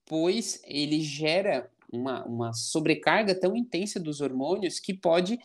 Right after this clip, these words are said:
gerar uma arritmia e a pessoa ter uma parada cardíaca por isso. Então, é um, uma doença aguda que realmente as pessoas precisam, muitas vezes, ir para o hospital, ficar internado por causa disso.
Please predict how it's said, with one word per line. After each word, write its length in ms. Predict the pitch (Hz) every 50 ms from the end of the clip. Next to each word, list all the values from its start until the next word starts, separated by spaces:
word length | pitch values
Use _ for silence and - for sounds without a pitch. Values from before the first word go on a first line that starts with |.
| _ _ -
gerar 240 | - 214 190 160
uma 240 | 143 143 143 147 147 -
arritmia 600 | - - 143 143 147 170 175 - - 214 208 208 208
e 20 |
a 60 | 226
pessoa 340 | 226 - 240 - - 240 226
ter 100 | 220 233
uma 220 | 233 254 254 247 -
parada 340 | 233 202 185 170 175 190
cardíaca 540 | 196 - 190 175 156 139 143 160 - - 175
por 180 | 175 - 208 226
isso. 300 | 226 185 - - - 127
Então, 280 | 123 123 135 147 160 160 - - - - _ -
é 160 | - 120 131
um, 220 | 143 165 185 196 190 -
uma 160 | 156 156 151
doença 560 | 151 143 147 147 147 - - 185 175 165 - - -
aguda 580 | - 135 127 127 131 139 165 175 175 233 269
que 180 | 254 - - 165
realmente 380 | 165 170 160 160 170 180 185
as 80 | 214 208
pessoas 340 | - 180 175 - 185 190 185
precisam, 800 | - 190 208 214 214 - - 196 196 220 226 226 254 254 247 240 - - _ _ _ _ -
muitas 280 | 147 147 170 160 147
vezes, 240 | 160 160 160 151 147
ir 100 | 170 180
para 160 | - - 180
o 120 | 160 151 156
hospital, 580 | 160 - - - - _ - 151 160 185 180
ficar 280 | 180 - 143 - 147 143
internado 580 | 147 156 - 175 151 147 139 139 151 156 165
por 120 | 165 190 185
causa 360 | - 180 185 196 190 220 233
disso. 360 | 190 160 117 - - - -